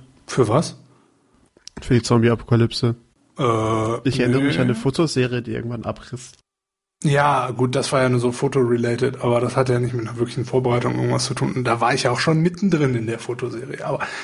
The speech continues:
Speaker 1: davon mal abgesehen, ähm, <laughs> ähm, es ist eigentlich ein ganz cooles Hobby. Die Frage ist halt, ab wann's irgendwie seltsam <laughs> wird oder strange wird, wenn
Speaker 2: Ich glaube,
Speaker 1: man
Speaker 2: ab dem Moment, wo man anfängt, sie ernst zu nehmen.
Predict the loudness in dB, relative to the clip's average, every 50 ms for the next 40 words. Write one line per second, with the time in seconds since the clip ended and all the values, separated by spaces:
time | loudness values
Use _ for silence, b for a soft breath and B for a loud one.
0 | B B -6 -6 -2 0 0 -2 -2 -2 -4 -8 -6 -4 -4 -2 0 0 -2 -2
1 | -2 -4 -4 -4 -4 -4 -6 -8 -8 0 0 2 2 2 2 0 0 0 -4 -4
2 | -4 -4 -6 -16 -18 -18 -18 -20 _ -20 _ -18 B B B B B B B B
3 | B B -2 0 2 2 2 0 -4 B B B B B B _ -2 0 0 0
4 | 0 -2 0 0 2 4 2 2 2 2 0 0 -2 -2 -2 0 0 0 -2 -2
5 | 0 0 2 2 4 2 2 0 2 0 0 2 2 2 0 2 2 2 2 2
6 | 0 0 2 2 2 2 2 0 0 0 2 2 2 2 2 0 -2 0 2 4
7 | 2 2 4 2 2 2 4 2 0 0 0 0 0 0 -2 -8 -10 -8 -6 -4
8 | -4 -4 -4 0 0 2 2 2 0 -2 0 2 2 2 2 0 B B B B
9 | B B B -2 0 0 2 2 0 0 0 0 -2 -2 0 -2 -2 0 0 0
10 | 2 2 2 2 2 0 0 -2 -4 -4 -2 -2 -4 -4 -4 -6 -4 -2 -2 -2
11 | -2 -2 -4 -6 -6 -6 -6 -4 -4 -4 -2 -2 -2 -4 -4 -8 -10